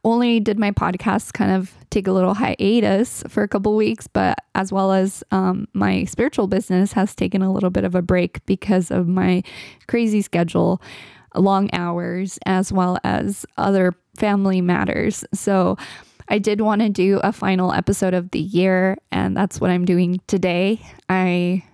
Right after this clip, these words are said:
wanted to talk a little bit about my gratitudes, the objectives I had earlier this year, and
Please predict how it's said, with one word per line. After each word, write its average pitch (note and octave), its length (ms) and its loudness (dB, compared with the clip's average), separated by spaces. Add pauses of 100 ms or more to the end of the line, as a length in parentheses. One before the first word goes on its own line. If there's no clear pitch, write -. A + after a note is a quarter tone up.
(140)
wanted F#3+ 360 0
to A#3+ 100 0
talk F#3 260 -2
a G#3 60 -2
little G3+ 240 2
bit G3 160 -2
about - 400 -2 (160)
my F#3 140 -2
gratitudes, F#3 1080 0 (400)
the G3+ 120 2
objectives F#3+ 640 -2
I - 80 0
had F3+ 460 -2 (300)
earlier F3+ 440 4
this F#3+ 300 -2
year, F#3 480 -2
and F3+ 560 0